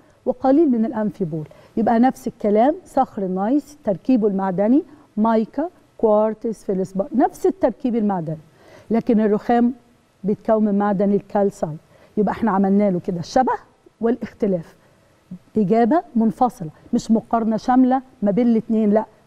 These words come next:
هو عايز وجه الشبه ووجه الاختلاف. السؤال اللي بعده رسمة بقى. طبعًا احنا بيجي لنا رسمة أو اتنين أو تلاتة في الجيولوجيا، أول ما بتشوف الرسمة أنت بتخاف،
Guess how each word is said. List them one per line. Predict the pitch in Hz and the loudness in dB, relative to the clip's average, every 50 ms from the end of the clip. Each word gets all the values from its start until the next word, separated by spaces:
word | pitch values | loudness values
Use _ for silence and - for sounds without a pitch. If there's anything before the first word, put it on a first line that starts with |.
| _ 202 | _ -2
هو | 190 185 | 0 0
عايز | 180 202 208 202 170 | 2 2 2 0 0
وجه | 196 220 240 208 240 | -2 -4 -2 -2 -2
الشبه | 247 - - 294 277 359 285 - - | -4 0 0 0 0 0 -6 -4 -2
ووجه | 214 233 202 196 214 | -2 -2 0 -2 -4
الاختلاف. | 202 240 180 - - - 175 160 - - _ - - _ _ _ _ _ _ _ _ _ _ _ _ | -4 -4 -10 -14 -12 -10 -10 -10 -10 -12 _ -20 -20 _ _ _ _ _ _ _ _ _ _ _ _
السؤال | - - 277 269 262 226 | -4 0 2 2 2 2
اللي | 202 185 | 0 0
بعده | 180 220 233 277 254 403 466 - _ _ _ _ _ _ _ _ _ _ _ _ _ _ - _ _ - | 0 0 0 0 -2 -2 -4 -8 _ _ _ _ _ _ _ _ _ _ _ _ _ _ -20 _ _ 0
رسمة | 269 262 - - 185 175 | 0 0 0 -4 -12 -12
بقى. | 165 196 190 _ _ _ | -12 -14 -20 _ _ _
طبعًا | 294 311 349 254 | -2 -2 -2 -4
احنا | - - 247 | -2 -2 -2
بيجي | 202 196 202 185 226 | -2 0 0 0 2
لنا | 254 262 302 415 - - - _ _ _ _ _ _ _ _ _ _ _ _ 214 | 4 4 4 2 0 -12 -20 _ _ _ _ _ _ _ _ _ _ _ _ -4
رسمة | 226 233 - - 254 - | -4 -4 -2 -2 -2 0
أو | 208 202 | 0 -2
اتنين | 190 - 208 220 226 | -2 -2 -2 -2 0
أو | 208 190 | -2 -4
تلاتة | 180 - 202 196 202 196 - 196 | -2 -2 0 0 0 0 0 -4
في | - - | -4 -4
الجيولوجيا، | 185 147 165 185 185 208 214 214 277 359 392 - - - _ _ _ _ _ - _ - _ _ _ _ | -4 -2 0 0 2 2 2 2 0 0 0 -4 -18 -20 _ _ _ _ _ -20 _ -20 _ _ _ _
أول | 359 415 403 381 | 4 4 4 4
ما | 330 | 2
بتشوف | 294 - 285 - - 339 - 311 | 0 -2 -4 -4 -4 -4 -2 -2
الرسمة | 269 302 - - 311 359 | -2 -2 -2 -4 -4 -4
أنت | 240 - | -2 -2
بتخاف، | 247 214 - - - 233 214 190 - - - | -4 -6 -6 -6 -4 -4 -4 -4 -6 -12 -20